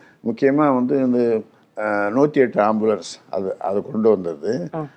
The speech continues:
Speaker 1: அப்புறம் இவர் பதவி ஏற்றதுமே பதவி, பதவியேற்பு விழாவுக்கு போயிருந்தோம்.
Speaker 2: சரி.
Speaker 1: நானும் என்னுடைய மனைவியும் போயிருந்தோம். அப்போ போயிட்டு பதவி ஏற்ற பிறகு அவர் சொன்னாரு, "என்னுடைய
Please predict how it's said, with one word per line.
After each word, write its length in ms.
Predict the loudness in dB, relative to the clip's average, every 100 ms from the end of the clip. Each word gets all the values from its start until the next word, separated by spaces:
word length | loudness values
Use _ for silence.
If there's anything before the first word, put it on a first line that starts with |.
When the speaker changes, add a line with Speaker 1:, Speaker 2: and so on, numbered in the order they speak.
| _
Speaker 1:
அப்புறம் 600 | -8 -6 -2 -2 -2 -6 -10 _ _
இவர் 320 | -2 2 2 4
பதவி 420 | 2 4 6 6
ஏற்றதுமே 840 | 6 4 4 2 2 -4 -4 -6 -8 _ _ -2
பதவி, 280 | 2 4 4 2 0 0
பதவியேற்பு 640 | 2 4 4 4 2 0
விழாவுக்கு 680 | 2 2 2 -2 -6 -4 -2 4
போயிருந்தோம். 400 | 4 4 -4 -14 _ _ -8
Speaker 2:
சரி. 140 | -6
Speaker 1:
நானும் 300 | -4 -2 -2
என்னுடைய 320 | -2 -2 -4
மனைவியும் 440 | -4 -6 -6 -6 -4
போயிருந்தோம். 480 | -4 -4 -6 -14 -16 _ _ _ _ _ _ _ -8
அப்போ 260 | -6 -4
போயிட்டு 500 | -2 2 2 2 -2
பதவி 300 | 0 2 4
ஏற்ற 380 | 4 2 -2 -4
பிறகு 500 | -4 -4 -4 -4 -6
அவர் 280 | -6 -4 -4
சொன்னாரு, 400 | -4 -4 -4 -4 -8 _ _ _ _ _
"என்னுடைய 680 | 0 2 2 2 2 2 0